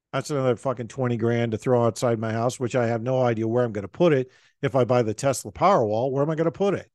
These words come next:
And that's in addition to the pool and everything else. It's gotta be so far away from the box. You gotta put another box out there. I got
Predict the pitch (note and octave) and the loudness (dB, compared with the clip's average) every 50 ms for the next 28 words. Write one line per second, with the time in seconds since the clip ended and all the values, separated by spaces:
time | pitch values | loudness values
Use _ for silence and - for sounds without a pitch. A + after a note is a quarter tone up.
0 | _ _ _ _ _ _ _ _ _ _ _ _ _ _ _ _ _ _ _ _ | _ _ _ _ _ _ _ _ _ _ _ _ _ _ _ _ _ _ _ _
1 | _ _ _ _ _ _ _ B2+ B2 C3 C3 B2 - B2 A#2 A2+ G#2+ A2 G#2 - | _ _ _ _ _ _ _ -6 -4 -4 -4 -4 -4 -6 -6 -2 0 0 0 -2
2 | - A2+ G2+ F#2+ F2+ - - D3+ D3+ D3 D3 D3 D3 C#3 B2 A#2+ A2 G#2+ G#2+ G#2+ | -4 -6 -6 -6 -8 -2 0 2 4 6 6 6 4 4 2 -2 -2 -4 -4 -4
3 | A#2 C#3 E3+ D#3+ D3+ C#3 - - A2+ - - D#3 C#3 B2+ C3+ A#2 - D#3 C#3+ B2 | 0 2 4 4 4 2 0 -4 -4 2 2 2 4 4 0 0 2 0 0 0
4 | - D3 B2+ B2 A2 A2 B2 A#2+ A2+ - A2 G#2+ G#2+ G2 D3+ E3+ E3 D#3 D3 - | 2 2 2 2 2 2 0 0 -2 -4 -8 -10 -4 0 0 2 2 2 -2 -4
5 | - - B2+ D3+ C3 A2 - C3+ B2 A2+ A2 G#2 F#2+ A2+ D3+ D#3+ D3+ - - D3 | -8 -6 -4 -4 -4 -4 -4 -6 -6 -4 -6 -4 0 2 2 2 2 2 -2 -4
6 | C3 - C#3+ - G#3 G#3+ G3+ | -4 -4 -4 -2 0 0 0